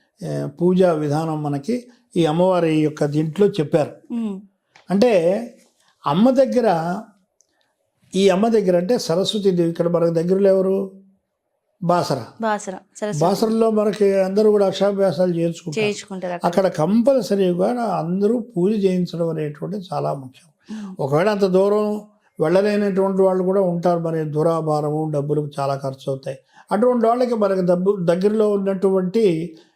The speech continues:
Speaker 1: ఆ, సరస్వతి దేవాలయాలు ఎక్కడైనా మనకుంటే దాన్ని కూడా మనం దృష్టిలో పెట్టుకుని వాళ్ళకి చెప్తే దానివల్ల వాళ్ళకి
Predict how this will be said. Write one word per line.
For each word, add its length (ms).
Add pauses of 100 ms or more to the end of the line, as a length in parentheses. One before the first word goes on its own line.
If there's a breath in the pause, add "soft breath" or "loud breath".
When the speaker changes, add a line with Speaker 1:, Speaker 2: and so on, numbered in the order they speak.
(160)
Speaker 1:
ఆ, 840
సరస్వతి 480
దేవాలయాలు 600
ఎక్కడైనా 360
మనకుంటే 600 (300 soft breath)
దాన్ని 300
కూడా 340 (360 soft breath)
మనం 220
దృష్టిలో 320
పెట్టుకుని 580 (480 soft breath)
వాళ్ళకి 640 (640)
చెప్తే 560 (180)
దానివల్ల 520
వాళ్ళకి 640